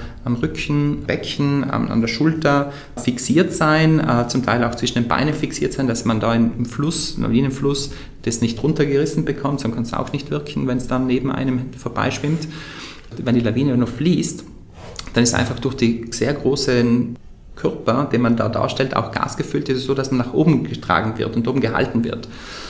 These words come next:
Und dadurch wird man weniger tief verschüttet, erstens, und, äh, eher nicht ganz verschüttet, also mit Kopf und Brustkorb drunter, sondern nur teilverschüttet oder bleibt oben auf liegen.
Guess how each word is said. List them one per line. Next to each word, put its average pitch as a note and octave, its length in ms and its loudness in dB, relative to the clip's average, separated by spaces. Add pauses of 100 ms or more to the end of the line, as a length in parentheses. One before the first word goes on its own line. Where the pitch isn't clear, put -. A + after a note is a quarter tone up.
(200)
Und A#2+ 440 2
dadurch D#3+ 320 4
wird D#3 140 0
man C3 220 2
weniger C#3+ 480 2
tief - 420 -4
verschüttet, F#3+ 640 -4
erstens, F3+ 500 -2
und, D3 360 -2
äh, C3 300 -2
eher C#3+ 260 0
nicht C#3+ 280 -2
ganz C3+ 220 0
verschüttet, E3+ 560 -2
also - 180 -2
mit A#2+ 100 0
Kopf D3 300 -6
und B2 340 -2
Brustkorb - 440 -4
drunter, E3+ 320 0
sondern C3 260 0
nur B2+ 220 0
teilverschüttet - 760 -4
oder B2 140 -2
bleibt A#2+ 260 -2
oben A#2+ 160 2
auf A2+ 240 -6
liegen. B2+ 460 -4